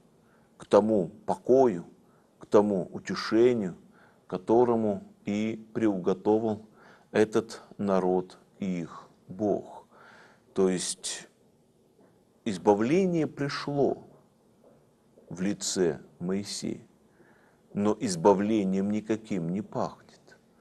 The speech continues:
Мы, знающие Библию, читающие не раз, э, знаем, что в-, закончится все хорошо, будут много чудес, будет, э, чудо из чудес, переход через Черное море,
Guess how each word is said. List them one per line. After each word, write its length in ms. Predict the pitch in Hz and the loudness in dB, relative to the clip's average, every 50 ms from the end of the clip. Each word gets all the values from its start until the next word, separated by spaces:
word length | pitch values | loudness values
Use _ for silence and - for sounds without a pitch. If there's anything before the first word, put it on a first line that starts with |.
| _ - - - - _ _ - | _ -20 -20 -20 -20 _ _ -2
Мы, 460 | 120 156 185 190 165 123 95 - - - | 4 6 8 8 8 6 4 0 -6 -8
знающие 880 | 92 90 98 107 127 147 156 143 127 117 107 - - - - 107 104 98 | -6 -4 0 4 6 8 8 8 6 4 2 -2 -4 -4 -4 -2 -4 -4
Библию, 640 | 82 80 110 135 151 151 135 120 101 101 98 90 | -4 -4 -4 -4 -4 -4 -4 -4 -4 -4 -4 -4
читающие 1000 | - - - - - 123 135 135 127 113 101 - - - - 107 104 101 101 95 | -6 -8 -2 4 6 8 8 8 6 4 0 -2 -4 -2 0 0 0 0 0 0
не 160 | 98 98 98 | 0 2 2
раз, 500 | 98 104 120 135 139 131 - - - - - - - - - - - - - | 4 6 8 8 8 8 6 0 -12 -14 -18 -20 -20 -20 -20 -20 -14 -8 -4
э, 640 | 104 95 92 92 92 92 92 90 90 90 85 73 92 95 | -2 0 0 0 0 0 0 0 0 -2 -2 -2 -4 -4
знаем, 540 | - 90 101 113 131 156 156 151 135 107 | -2 2 6 6 8 8 8 6 4 0
что 260 | - - - - 110 98 | -2 -6 -4 0 0 0
в-, 80 | 87 90 | 0 2
закончится 640 | 104 220 220 - 220 202 185 - - - - 143 | 0 0 2 2 0 0 0 -2 -8 -10 -10 -10
все 240 | 135 - - 151 143 | -8 -4 -2 -2 -2
хорошо, 500 | 143 - 135 127 127 123 - - 127 110 | 0 0 0 0 0 0 -2 0 0 0
будут 380 | 90 85 101 104 98 101 - - | 2 2 0 -2 -2 -2 -2 0
много 440 | 113 120 123 110 98 107 98 98 - - - - - - _ _ - | 2 4 4 6 6 4 4 2 -2 -16 -20 -20 -20 -20 _ _ -6
чудес, 760 | - - 110 101 85 80 104 135 156 156 139 - - - 90 | -4 -2 -2 -2 -4 -2 0 2 4 4 4 2 0 -6 -6
будет, 460 | 85 78 90 85 87 90 - - - | -8 -6 -6 -6 -6 -6 -8 -8 -6
э, 640 | 95 92 92 90 90 90 87 87 90 90 90 90 87 87 | -4 -2 0 0 0 0 -2 -2 -2 -2 -4 -4 -6 -8
чудо 360 | - - 120 135 147 131 117 120 | -6 -4 -2 -2 -2 -2 -2 -2
из 160 | 117 107 92 | -2 -2 -4
чудес, 580 | - - - 101 92 82 92 117 135 139 131 - | -6 -8 -6 -6 -6 -4 0 2 2 2 2 0
переход 580 | - 110 95 95 90 - - - 107 101 - | -6 -6 -4 -4 -4 -4 -2 0 0 0 -2
через 240 | - - 95 92 92 | -4 -4 -4 -4 -4
Черное 560 | - - - 101 - 101 101 101 101 98 98 | -4 -4 -4 -2 -2 -2 0 2 2 2 2
море, 480 | 95 92 92 113 131 139 123 104 95 | 2 2 2 4 4 4 4 2 -2